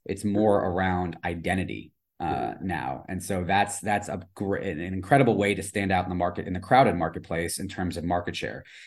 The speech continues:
Speaker 1: In
Speaker 2: Yeah.
Speaker 1: terms of margin, right? Two in three consumers are willing to pay more, pay a price premium for products and services from social impact brands, right? So now
Speaker 2: Mm-hmm.
Speaker 1: you're talking about margin and sort of brand value and equity. When you look at the market cap of, like, a Coca-Cola or an Apple,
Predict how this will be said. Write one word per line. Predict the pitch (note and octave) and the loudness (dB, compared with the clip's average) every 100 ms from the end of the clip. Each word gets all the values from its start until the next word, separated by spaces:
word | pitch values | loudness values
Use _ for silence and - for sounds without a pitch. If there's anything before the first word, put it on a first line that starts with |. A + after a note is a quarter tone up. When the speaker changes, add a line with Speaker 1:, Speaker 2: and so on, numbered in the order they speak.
| - | -4
Speaker 1:
In | G2+ | 2
Speaker 2:
Yeah. | |
Speaker 1:
terms | C3 A2 | 6 6
of | F2+ | 4
margin, | E2+ D2+ A2 C#3 G3+ - - _ - | 4 4 4 4 4 -2 -12 _ 0
right? | G#2+ C#3+ - - - | 2 2 -4 -18 -6
Two | - C#3 C#3 | 4 8 8
in | B2 | 6
three | - A#2 A2+ A2+ A2 | 2 4 6 6 4
consumers | A2 G2+ F#2+ G2+ F2+ A1 - - - _ _ _ - | -2 -6 -4 -2 -2 -4 -6 -10 -12 _ _ _ -2
are | G2 | 2
willing | G#2 G2 | 4 2
to | F2+ | 0
pay | - - B2 | -2 4 6
more, | G#2+ G#2 D3 F#2+ C#2+ | 6 6 6 6 2
pay | - G#2+ | 0 0
a | |
price | G#2+ - B2 C3 | 0 4 6 6
premium | - - C#3 F2+ A1 G#1 - _ - - - | 0 6 8 6 2 -8 -16 _ -20 -20 -4
for | G#2+ | 0
products | G2 - A2+ G#2+ G2+ | 2 8 10 10 6
and | G2 | 0
services | F#2 G2 F2 F2+ E2+ - | 2 0 0 -2 -4 -4
from | F#2+ F2 E2 | -2 -2 0
social | F2 F2 - | 0 0 -4
impact | D#2 D#2+ - - | -6 -4 -6 -6
brands, | - A#1 G#1 - - | -8 -8 -10 -16 -10
right? | D2+ E2+ E2+ - - | -4 -4 -6 -12 -2
So | A2 | 4
now | B2+ | 8
Speaker 2:
Mm-hmm. | |
Speaker 1:
you're | D#3 | 8
talking | C3 A2+ | 8 6
about | G#2 E2+ | 4 4
margin | G2+ G#2 G2 F#2+ | 4 4 2 0
and | F2+ E2 | -2 -2
sort | G2 | -2
of | F2 | -2
brand | E2+ F#2 F#2+ F#2 E2+ | 0 2 4 2 2
value | F#2+ F#2 F#2+ F2 | 4 4 2 0
and | E2 | -2
equity. | F2+ - B1 | -2 -4 -8
When | E2+ | -6
you | F2 | -4
look | F2+ | -4
at | E2+ | -4
the | F#2+ | 0
market | F#2 F#2+ F#2+ | 2 2 -2
cap | - F2+ F2 | 0 0 0
of, | F2+ | -4
like, | F2 | -6
a | F2+ | -6
Coca-Cola | F#2 - - F#2 | -8 -8 -4 -2
or | F2 | -2
an | E2+ | 0
Apple, | F2 B2 G#2+ F#2 F2+ | 2 2 2 -2 -4